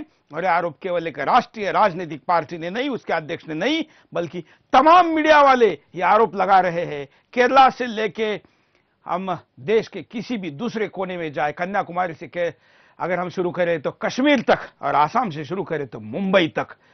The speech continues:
सब दिशा में, चारों दिशा में आज लव जिहाद है और उसकी व्याप्ति इतनी बढ़ गई है कि अब समाज के कुछ बड़े घटकों को इसको लेकर गंभीरता महसूस होने लगी है। हमने तब कहा था कि यह मसला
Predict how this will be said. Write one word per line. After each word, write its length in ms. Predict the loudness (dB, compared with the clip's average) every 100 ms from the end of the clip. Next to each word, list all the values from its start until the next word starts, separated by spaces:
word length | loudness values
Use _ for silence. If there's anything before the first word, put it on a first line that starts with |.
| _
सब 280 | -2 2 2
दिशा 320 | 0 -6 -6 -6
में, 120 | -6
चारों 340 | 2 6 6 6
दिशा 260 | 2 2
में 180 | 2 -4 -12 _ 2
आज 260 | 2 2 -4 _ -16
लव 320 | -2 0 0
जिहाद 360 | -6 -12 -12 -12
है 360 | 4 8 8 6 -4 -4
और 260 | 0 0 -2 _ _
उसकी 400 | 4 4 2 -4 2
व्याप्ति 480 | 4 4 -2 -10 -10 -6
इतनी 380 | -6 2 4 6
बढ़ 160 | 6 6
गई 200 | 8 6
है 200 | 4 0 -2 _ _
कि 60 | 0
अब 120 | 0
समाज 400 | 0 4 6 6
के 120 | 0 -6
कुछ 240 | -6 -6
बड़े 240 | -2 -2 -4
घटकों 360 | -8 -4 -4
को 280 | -2 -2 -4 _ _ -6
इसको 280 | -4 -4
लेकर 340 | -2 -4 -6 -2
गंभीरता 600 | -2 0 0 2 4 2 0 _ -10
महसूस 540 | -4 -4 -2 -2 -2
होने 180 | -8 -12
लगी 220 | -14 -18
है। 100 | -20 _ -20 -2
हमने 220 | 0 2
तब 220 | 4 4 6
कहा 240 | 8 8
था 200 | 8 6 4 _ _ -8
कि 60 | 0
यह 140 | 0
मसला 380 | 2 0 4